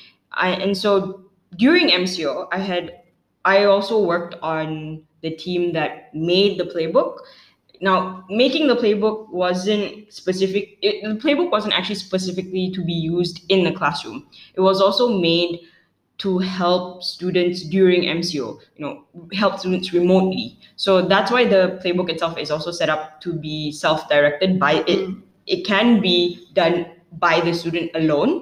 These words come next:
Speaker 2: Mm.
Speaker 1: Um, of course, your student has to be very self-aware, but this, the playbook was set up to be used in that way. So then we were thinking,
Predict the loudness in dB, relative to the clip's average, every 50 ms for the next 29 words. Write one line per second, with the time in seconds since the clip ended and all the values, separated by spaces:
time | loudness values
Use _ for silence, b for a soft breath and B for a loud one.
0 | -6 -8 -6 -6 -4 -6 -6 -8 -10 -12 -6 -2 0 2 2 2 2 0 -2 -4
1 | -4 -6 -8 -10 _ _ _ -12 -12 -10 -6 -4 -2 -2 -2 -4 -6 -8 -10 -8
2 | -8 -8 -8 -6 -6 -6 -6 -4 -4 -4 -4 -4 -4 -6 -4 -4 -2 -2 0 0
3 | 0 -2 -4 -8 _ _ _ _ -4 0 0 0 2 2 0 -2 0 0 -2 0
4 | 0 0 -2 -2 -6 B B B B B B B B B 0 0 0 0 -2 -8
5 | -12 -14 -20 _ -8 -4 2 4 4 4 4 0 -4 _ _ -20 -20 -10 0 2
6 | 4 4 4 4 2 -2 -2 -2 -2 -2 -2 -2 -2 -2 -2 -4 -4 -4 -6 -8
7 | -10 _ -20 -20 -20 _ _ _ _ -8 -6 -4 -2 -2 -2 -2 -4 -4 -4 -4
8 | -4 -4 -4 -4 -4 -4 -4 -6 -6 -8 -12 -14 -16 _ _ _ _ b b b
9 | b b b b -2 0 2 4 4 6 4 4 4 2 0 0 2 2 2 2
10 | 2 0 0 -2 -2 -2 -4 -4 -4 -4 -6 -8 -12 -16 -20 -20